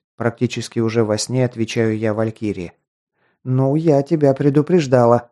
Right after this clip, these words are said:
слышу я ответ, после чего до моих ушей доносится звук закрывающейся двери. Наконец-то меня оставили одного,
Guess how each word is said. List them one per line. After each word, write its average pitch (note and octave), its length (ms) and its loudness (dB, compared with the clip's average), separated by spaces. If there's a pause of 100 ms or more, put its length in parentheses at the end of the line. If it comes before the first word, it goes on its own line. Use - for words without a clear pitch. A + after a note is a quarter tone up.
слышу A#2+ 380 0
я A2+ 200 0
ответ, B2 360 -2
после A#2 300 0
чего A#2+ 280 0
до B2 120 2
моих A#2 340 -2
ушей C#3 300 2
доносится B2 640 0
звук A#2+ 320 0
закрывающейся A2 880 -2
двери. G2 420 -8 (1300)
Наконец-то G2+ 760 -4
меня B2 380 0
оставили A#2+ 540 0
одного, A#2 600 2